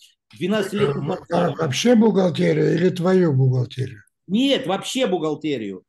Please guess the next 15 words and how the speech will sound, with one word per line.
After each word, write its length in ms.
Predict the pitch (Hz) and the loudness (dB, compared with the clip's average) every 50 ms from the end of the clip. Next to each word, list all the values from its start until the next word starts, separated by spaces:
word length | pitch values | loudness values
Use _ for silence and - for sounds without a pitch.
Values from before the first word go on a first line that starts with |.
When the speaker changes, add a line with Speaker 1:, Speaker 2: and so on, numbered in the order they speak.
| _ _ _ _ - | _ _ _ _ -6
Speaker 1:
И, 200 | 240 262 269 233 | -4 -2 -2 -2
понимая 640 | 139 - 196 196 220 226 233 254 247 240 233 214 | -2 -2 -2 -2 0 0 0 0 0 0 -2 -2
бухгалтерию, 880 | 175 180 202 190 214 214 202 202 247 294 302 302 269 233 175 139 110 95 - _ _ | -2 -4 -4 -4 -4 -4 -6 -6 -8 -8 -6 -6 -6 -6 -6 -6 -8 -10 -14 _ _
понимают 600 | - 190 196 214 233 226 233 254 262 262 254 262 | -10 -8 -6 -4 -4 -4 -4 -4 -6 -6 -6 -8
эту 220 | 254 240 247 233 240 | -8 -8 -6 -6 -6
ошибку. 640 | 240 233 - 226 226 185 143 _ - - 90 - _ _ _ _ _ _ _ _ _ _ _ _ _ | -8 -8 -8 -8 -10 -10 -10 _ -16 -18 -18 -18 _ _ _ _ _ _ _ _ _ _ _ _ _
Знаешь? 380 | _ - 135 135 131 - - - | _ -2 0 0 0 0 -2 -8
Speaker 2:
Мгм. 120 | 131 127 123 - _ _ _ _ _ _ _ | -8 -8 -10 -12 _ _ _ _ _ _ _
Интересно. 840 | - 147 156 135 151 147 135 135 131 127 - - - 117 - - _ _ _ _ _ _ _ _ - - - - - - _ - | -6 -6 -6 -4 -2 0 2 2 2 2 0 -4 -8 -10 -12 -14 _ _ _ _ _ _ _ _ -20 -20 -20 -20 -20 -20 _ -6
Вообще 460 | 139 170 180 135 135 - 240 226 220 180 | -2 -2 0 0 2 2 4 4 4 4
деньги — 460 | 151 147 196 220 233 220 196 160 170 | 2 4 4 6 6 6 6 6 4
это 240 | 165 160 147 131 170 | 2 2 2 2 2
язык 500 | 160 156 160 156 139 160 220 226 220 - | 2 4 4 2 4 4 2 2 2 0
внешней 580 | 160 147 151 156 170 185 180 131 131 180 170 143 | -2 0 0 2 2 2 2 2 0 0 0 -2
свободы. 540 | 127 - 175 165 151 139 131 120 131 - | -2 -2 -4 -4 -2 -2 -2 -2 -4 -6